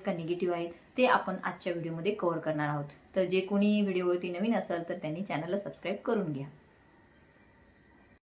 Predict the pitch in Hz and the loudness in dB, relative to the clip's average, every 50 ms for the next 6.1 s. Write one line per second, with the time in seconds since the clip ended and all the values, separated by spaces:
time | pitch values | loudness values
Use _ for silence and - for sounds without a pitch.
0 | _ - - - 202 - - 202 202 208 208 202 220 214 214 202 190 - 202 202 | _ -20 -20 -18 -14 -10 -6 -2 2 2 2 2 2 4 4 4 4 4 0 -4
1 | 202 - 208 190 190 190 190 - 202 190 190 185 180 170 165 175 180 180 175 175 | -4 -4 -2 0 0 0 2 4 4 6 6 4 4 2 2 2 2 0 -2 -2
2 | 185 - 190 180 180 180 175 165 175 180 175 190 190 185 170 180 180 185 - 175 | -2 -2 0 0 0 -2 -2 0 2 2 2 2 0 0 0 0 0 0 -2 -6
3 | - - 180 170 170 170 - - - - - - 175 175 - - 180 175 170 196 | -8 -6 -6 -4 -4 -6 -8 -10 -16 -16 -6 -2 -2 -2 -2 -2 -4 -2 2 4
4 | 202 202 196 185 180 165 165 165 170 160 - 160 165 175 175 165 165 170 170 - | 6 6 6 4 0 -2 -4 -4 -6 -6 -8 -4 -2 -2 -2 -2 -2 -6 -6 -4
5 | 180 170 170 175 175 170 170 185 156 147 147 - 160 156 151 151 160 156 156 156 | -2 0 0 0 0 0 0 0 0 0 -2 -2 -4 -4 -4 -4 -4 -4 -2 -2
6 | 165 | -2